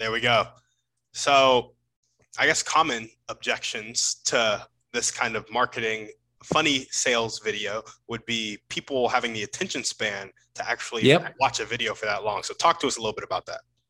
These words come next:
Speaker 2: That's a great question. So people don't stop watching videos because they're too long. Let's just get that out there. Netflix is still alive and kicking,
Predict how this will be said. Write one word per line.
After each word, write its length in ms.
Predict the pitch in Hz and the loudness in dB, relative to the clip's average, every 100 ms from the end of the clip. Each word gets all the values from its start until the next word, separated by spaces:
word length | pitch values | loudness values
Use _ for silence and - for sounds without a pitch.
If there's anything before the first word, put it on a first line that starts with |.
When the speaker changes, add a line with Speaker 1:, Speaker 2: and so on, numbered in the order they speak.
| _ _ - | _ _ 2
Speaker 2:
That's 140 | 143 | 4
a 60 | 123 | 8
great 280 | 156 165 | 8 8
question. 520 | 170 143 - 98 92 - | 8 6 6 4 2 0
So 500 | - 175 156 156 156 - | 4 10 10 10 2 -4
people 720 | - 262 254 247 220 196 196 - 123 - | 6 6 8 10 10 10 6 -6 0 12
don't 340 | 180 226 208 | 12 12 8
stop 460 | - - 175 170 - | 2 8 10 10 8
watching 560 | 147 160 165 - 156 | 8 8 8 4 6
videos 500 | 135 139 131 123 117 | 8 8 10 10 8
because 440 | - 120 117 123 107 | 6 2 6 4 8
they're 120 | 117 | 6
too 240 | - 117 | 8 6
long. 260 | 107 90 85 | 8 4 4
Let's 240 | 110 127 - | 4 4 4
just 240 | 120 - | 2 6
get 260 | 147 143 - | 6 6 6
that 140 | 127 | 6
out 240 | 113 104 | 6 4
there. 160 | - 90 | 2 4
Netflix 760 | 104 139 180 - 175 185 - | 8 8 6 4 6 6 4
is 180 | 117 95 | 0 2
still 400 | - - 143 156 | -2 4 8 10
alive 360 | 151 143 139 139 | 12 10 10 8
and 120 | 135 | 4
kicking, 460 | - 110 90 82 | 6 2 2 -4